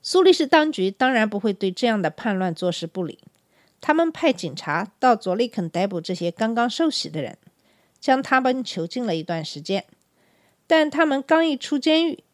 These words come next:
这些再洗礼派教徒就到附近的城镇寻找改宗者去了。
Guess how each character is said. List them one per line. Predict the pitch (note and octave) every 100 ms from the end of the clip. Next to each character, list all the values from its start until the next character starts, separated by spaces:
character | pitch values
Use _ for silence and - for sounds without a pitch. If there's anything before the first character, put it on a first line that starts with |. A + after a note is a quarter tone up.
| _
这 | - A3+
些 | A3+
再 | G#3+ B3+ G#3
洗 | -
礼 | G#3+
派 | - - E3+
教 | G#3 E3
徒 | - D3+
就 | - G3+
到 | F#3
附 | - -
近 | A#3 B3
的 | G3
城 | - - D#3+
镇 | G3+ E3+
寻 | F#3 G#3
找 | F3 -
改 | - F#3
宗 | D#3 A#3+
者 | A#3 -
去 | - F3+
了。 | D#3+